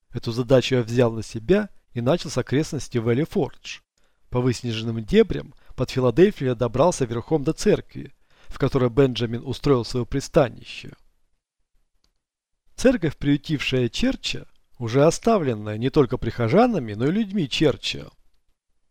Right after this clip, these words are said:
Каких-нибудь несколько дней назад они были здесь. И вот никого.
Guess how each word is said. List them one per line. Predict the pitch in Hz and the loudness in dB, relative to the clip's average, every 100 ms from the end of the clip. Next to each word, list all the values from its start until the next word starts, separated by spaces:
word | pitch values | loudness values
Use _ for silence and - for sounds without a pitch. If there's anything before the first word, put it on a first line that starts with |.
| _ - | _ -8
Каких-нибудь | - 262 - 160 135 - | 0 0 0 -2 -4 -2
несколько | 160 - 123 131 | 0 0 0 -2
дней | 110 135 120 | -2 -2 0
назад | 117 113 220 262 - _ _ - | -2 -2 -2 -2 -10 _ _ -6
они | 123 127 | -2 0
были | 120 202 | 0 0
здесь. | 220 165 127 - - - _ _ _ _ _ _ | -2 -2 -6 -6 -16 -20 _ _ _ _ _ _
И | 107 104 | -8 -4
вот | 107 180 - - _ _ - | -2 -2 -4 -20 _ _ -10
никого. | 110 - 165 113 - | -6 0 0 0 -14